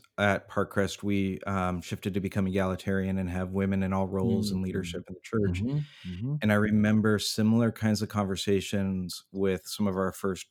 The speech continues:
Speaker 1: women elders,
Speaker 2: Yeah.
Speaker 1: um, our first woman teaching pastor, and, uh, and not realizing, like, the, the sort of weight,
Speaker 2: Mm-hmm.
Speaker 1: uh,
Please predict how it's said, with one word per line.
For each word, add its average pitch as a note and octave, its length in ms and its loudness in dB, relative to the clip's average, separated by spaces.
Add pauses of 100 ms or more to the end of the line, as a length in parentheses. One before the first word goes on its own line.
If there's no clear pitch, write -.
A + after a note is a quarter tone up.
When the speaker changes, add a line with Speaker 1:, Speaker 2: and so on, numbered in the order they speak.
(100)
Speaker 1:
women F#2+ 260 0
elders, C3 680 2
Speaker 2:
Yeah. F#2+ 280 0
Speaker 1:
um, F2+ 120 -2
our F2 140 -4
first G2 400 -4
woman G2+ 280 0
teaching A2+ 380 0
pastor, G2+ 580 2 (720)
and, F#2+ 600 2
uh, F#2 440 2 (440)
and A#2 100 4
not A#2+ 240 4
realizing, G2+ 840 4
like, F#2+ 440 -2 (180)
the, F#2+ 640 0 (180)
the G#2 140 2
sort G2+ 240 0
of F#2 140 2
weight, F#2+ 680 -2 (160)
Speaker 2:
Mm-hmm. F#2+ 240 -2
Speaker 1:
uh, F#2 220 2